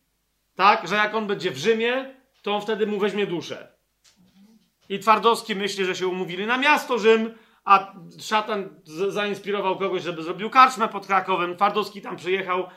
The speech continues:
nie, nie zorientował się, jaka jest nazwa, przyszedł diabeł i mu wziął duszę. Ja wiem, dosyć głupia opowieść, ale chodzi mi o to, że to jest diabeł. Diabeł tak robi. Diabeł wymyśla takie historie.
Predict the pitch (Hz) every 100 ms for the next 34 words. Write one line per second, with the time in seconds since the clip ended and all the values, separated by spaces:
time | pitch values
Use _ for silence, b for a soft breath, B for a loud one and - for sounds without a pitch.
0 | B 175 185 190 190 190 185 190 175 156
1 | 165 160 165 147 147 180 151 170 - 180
2 | 156 131 147 147 151 147 139 120 135 117
3 | 104 110 - _ _ _ _ _ _ _
4 | 403 392 269 233 277 - - 233 247 190
5 | 180 - 208 190 175 165 240 254 - B
6 | 208 - 208 208 220 214 277 196 185 269
7 | - - _ _ _ - 180 220 185 196
8 | 175 139 101 - _ _ 175 202 170 143
9 | 117 120 95 - _ _ _ _ _ _
10 | _ 185 220 190 170 185 160 151 143 135
11 | 139 135 - 117 101